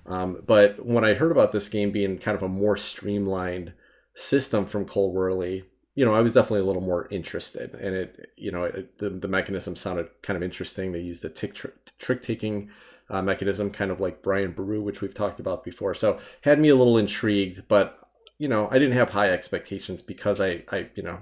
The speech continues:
I'm not a big Root fan. Um, and that's kind of been put out here by the same team. So, um, that's where we're coming from. But let's talk a little bit about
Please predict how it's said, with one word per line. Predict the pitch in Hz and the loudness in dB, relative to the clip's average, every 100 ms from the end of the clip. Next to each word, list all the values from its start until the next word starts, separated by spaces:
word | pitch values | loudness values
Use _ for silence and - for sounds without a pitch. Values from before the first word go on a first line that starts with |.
| - | -10
I'm | 98 | -4
not | 92 90 | -2 -2
a | |
big | 82 90 85 - - | -2 -6 -6 -14 -6
Root | 104 101 | -6 -4
fan. | - 101 92 90 - - - _ | -6 -6 -6 -8 -10 -20 -20 _
Um, | 90 87 | -8 -6
and | 98 95 | -4 -2
that's | 90 | -4
kind | - 90 | -4 -4
of | 85 - _ _ - | -4 -8 _ _ -4
been | 101 87 | -2 -2
put | - 101 | -4 -2
out | 92 | -2
here | 92 | -4
by | 85 85 | -6 -6
the | 87 | -6
same | - 85 87 | -6 -6 -4
team. | 156 90 82 | -2 -2 2
So, | 131 101 - - - - - | 6 6 2 -14 -20 -12 -2
um, | 101 | 6
that's | 123 131 | 8 8
where | 131 | 4
we're | 120 | 0
coming | - 123 120 | 0 -2 0
from. | - 90 | 0 0
But | 92 104 | 2 2
let's | 120 - | 2 0
talk | 143 131 | 0 0
a | 123 | -2
little | 113 | -2
bit | 104 101 | 2 2
about | 85 92 92 98 - - | 2 2 2 0 -2 -12